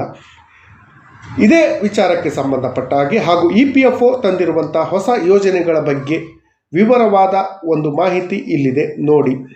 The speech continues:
ದೇಶಾದ್ಯಂತ ಇರುವಂಥ ಲಕ್ಷಾಂತರ ಇ ಪಿ ಎಫ್ ಒ ನೌಕರರೇ, ಕಾರ್ಮಿಕರೇ, ಪಿಂಚಣಿದಾರರೇ,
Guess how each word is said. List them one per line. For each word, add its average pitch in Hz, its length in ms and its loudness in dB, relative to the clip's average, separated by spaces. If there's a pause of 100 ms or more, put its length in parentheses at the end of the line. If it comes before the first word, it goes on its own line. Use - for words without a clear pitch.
(3000)
ದೇಶಾದ್ಯಂತ 170 720 -4
ಇರುವಂಥ 151 520 -4
ಲಕ್ಷಾಂತರ 151 920 -4 (1400)
ಇ 220 100 2
ಪಿ 214 220 -2
ಎಫ್ 180 220 -2
ಒ 185 300 -4
ನೌಕರರೇ, 156 720 -4
ಕಾರ್ಮಿಕರೇ, 151 640 -4
ಪಿಂಚಣಿದಾರರೇ, 147 1200 -6